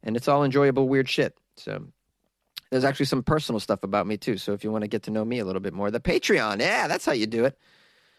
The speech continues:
Uh, so thank you, Charlie. And you could do the same. You could join Charlie and the nice crew that we have in the Patreon by going to patreon dot com slash weird A F news,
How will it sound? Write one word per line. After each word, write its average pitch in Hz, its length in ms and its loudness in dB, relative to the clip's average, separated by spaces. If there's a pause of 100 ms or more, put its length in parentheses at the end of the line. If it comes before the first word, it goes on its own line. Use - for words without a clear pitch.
(420)
Uh, 98 240 -8 (220)
so 131 240 -2
thank 180 320 -2
you, 151 60 0
Charlie. 143 500 2
And 143 120 2
you 214 80 4
could 220 140 0
do 208 180 4
the 165 260 -2
same. 190 500 0 (420)
You 151 80 -6
could 165 140 2
join 175 240 2
Charlie 185 440 2
and 151 120 4
the 147 160 0
nice 160 340 0
crew 226 320 2
that 208 120 2
we 120 120 4
have 120 220 2
in 123 80 -2
the 120 60 -4
Patreon 135 440 -2
by 117 80 2
going 120 220 2
to 113 60 -2
patreon 156 720 0
dot 143 260 0
com 113 240 0
slash 110 560 0
weird 110 480 2
A 104 200 0
F 98 280 -4
news, 110 500 0